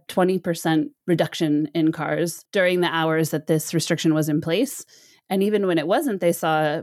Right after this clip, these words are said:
half of that, ten percent reduction. So it shows that, you know, having policy change does lead to pretty widespread and more lasting behavior and social change rather than, you know, it's not only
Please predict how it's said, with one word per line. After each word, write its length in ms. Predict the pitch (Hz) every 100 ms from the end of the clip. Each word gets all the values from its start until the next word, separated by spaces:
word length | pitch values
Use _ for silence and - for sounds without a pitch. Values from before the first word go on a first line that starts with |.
| 165
half 240 | 175 175
of 100 | 165
that, 200 | 143 131
ten 200 | - 165
percent 300 | 160 147 135
reduction. 540 | 143 143 - - 156 - _ - -
So 440 | - 190 165 165 - _
it 160 | 196 196
shows 400 | - 208 202 185
that, 240 | 185 160 - _ -
you 120 | 165
know, 120 | 160
having 680 | 165 - 202 202 196 190 180 _
policy 460 | - 190 185 196 185
change 460 | - 147 143 156 -
does 340 | 160 160 151
lead 240 | 156 147
to 320 | - 156 151 156 _
pretty 180 | 170 160
widespread 560 | 156 151 151 - 151
and 120 | 147 147
more 140 | 147
lasting 600 | 151 165 160 160 151 151 - - - _ _ -
behavior 440 | 175 160 151 151
and 560 | 151 151 156 147 143 151 -
social 480 | - 233 160 156 151
change 480 | 151 147 147 - -
rather 320 | 165 151 151
than, 300 | 151 147 147
you 100 | -
know, 100 | 147
it's 160 | 151 -
not 160 | 156 -
only 440 | 170 151 151 147